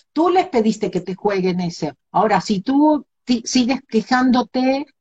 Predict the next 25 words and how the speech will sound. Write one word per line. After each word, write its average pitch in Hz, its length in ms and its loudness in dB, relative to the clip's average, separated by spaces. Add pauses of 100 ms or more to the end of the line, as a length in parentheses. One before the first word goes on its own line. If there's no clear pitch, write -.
(160)
o 175 180 -2
culpándolos, 214 920 0
no 202 140 -4
vas 214 180 -4
a 214 60 -4
sanar. 214 500 -4
Ese 262 240 -4
es 247 120 -8
el 175 80 -2
asunto. 170 260 -4
Ahora, 202 260 2
puedes, 320 400 -4 (560)
puedes 302 280 4
sanar 269 320 -2
a 320 80 4
la 269 120 2
distancia. 220 680 -2
No 202 160 0
es 302 60 -2
que 220 100 0
te 175 120 -4
tienes 208 300 0
que 180 160 -2
quedar 226 380 2
y, 233 180 2